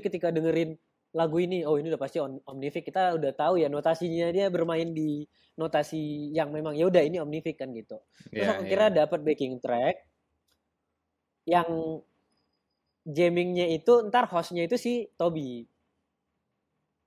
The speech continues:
Speaker 2: Aha.
Speaker 1: Ya udah, aku dengerin tuh. Wah, bangsat. Tone-nya dia sekarang udah makin,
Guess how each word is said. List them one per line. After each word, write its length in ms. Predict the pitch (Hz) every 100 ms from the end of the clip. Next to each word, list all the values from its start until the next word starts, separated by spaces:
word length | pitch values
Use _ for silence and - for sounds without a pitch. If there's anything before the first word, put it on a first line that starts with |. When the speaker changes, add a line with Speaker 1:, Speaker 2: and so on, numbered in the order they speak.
| _ _ _ -
Speaker 2:
Aha. 160 | 113 -
Speaker 1:
Ya 60 | 156
udah, 240 | 175 156 151 143
aku 100 | 165
dengerin 360 | 160 165 175 165
tuh. 400 | 160 156 151 - _ _ _ _ _ _ _ _ _ _ _ _ -
Wah, 180 | 143 139
bangsat. 640 | 127 113 117 117 120 117 _ _ _ _ _ _
Tone-nya 340 | - 160 139 135
dia 180 | 147 170
sekarang 420 | - 147 165 175
udah 220 | 143 131
makin, 400 | 131 - 127 131